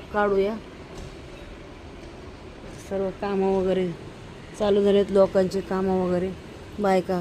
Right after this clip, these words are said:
कामाला आल्यात, जे ते आपापल्या कामाला गेले. मी बसले चहा पीत. तर या तुम्ही पण चहा घ्यायला.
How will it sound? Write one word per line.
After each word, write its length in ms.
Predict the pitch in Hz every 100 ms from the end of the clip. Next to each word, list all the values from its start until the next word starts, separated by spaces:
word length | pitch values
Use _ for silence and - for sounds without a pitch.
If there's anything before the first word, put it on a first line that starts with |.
| 170
कामाला 340 | 190 185 180 180
आल्यात, 380 | 180 180 - - - - - - - - - - - - - - - - - - - - - 208
जे 120 | 202 196
ते 60 | 202
आपापल्या 380 | 196 185 196 185
कामाला 380 | 190 185 185 180
गेले. 280 | 175 190 202 196 160 160
मी 140 | 185
बसले 300 | 180 175 185
चहा 260 | 175 196 170 -
पीत. 80 | 190 - - - - - - - - - - - 185
तर 80 |
या 180 | 175 185 190 - -
तुम्ही 180 | 175 175
पण 120 | 175 160
चहा 240 | - 170 151
घ्यायला. 320 | 156 147